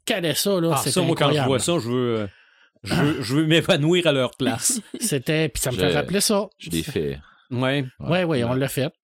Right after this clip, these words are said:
Speaker 1: Mais, euh, ça, c'était une série extraordinaire, euh, avec Anthony Starr qui joue le rôle de, de, du méchant dans The Boys.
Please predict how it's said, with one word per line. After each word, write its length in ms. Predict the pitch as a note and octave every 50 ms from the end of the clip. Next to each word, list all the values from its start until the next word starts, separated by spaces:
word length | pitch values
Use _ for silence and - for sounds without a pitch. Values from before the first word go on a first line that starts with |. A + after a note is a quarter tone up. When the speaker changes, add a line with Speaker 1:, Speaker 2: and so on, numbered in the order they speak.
| _ -
Speaker 1:
Mais, 560 | G#2+ G#2+ A#2+ A#2+ A#2 A2+ A2 A2 G#2+ G#2 G#2
euh, 20 | G#2
ça, 140 | - E3+ C3+
c'était 140 | - -
une 60 | G2 F#2
série 280 | - - A#2 A2 C#3
extraordinaire, 920 | C3 - - - - C3 C#3+ C#3 G#2+ - - G#2+ A2 A#2+ B2 A#2 G#2 F#2+ F2+
euh, 100 | F2+ F2 E2 E2 D#2+ E2 E2+ - - - _ _ - - - - _ _
avec 220 | - G#2 A2+ A2+ -
Anthony 360 | A2+ A2+ A2 - A2 G#2+ G#2
Starr 400 | - - - B2 C3 B2+ B2 A#2 -
qui 120 | - - G2+
joue 320 | G2+ G2+ G#2+ A2 A2 A2+
le 260 | G#2 G2 F2+ F2 F2
rôle 380 | F2+ - G2+ G#2 G2+ G2+ G2 F#2
de, 140 | F2 F2 F2 _ _ -
de, 300 | C2 D2 C#2+ C2 C#2+ E2+ F2+ E2+ - _ -
du 80 | F#2 F#2+
méchant 420 | G2+ G#2 F#2+ - - - A#2 A2+
dans 300 | G#2+ G#2 G#2 F#2+ F#2 F#2
The 80 | F#2 F#2+
Boys. 380 | G2 C3 E3+ G3 G3 D#3+ C#3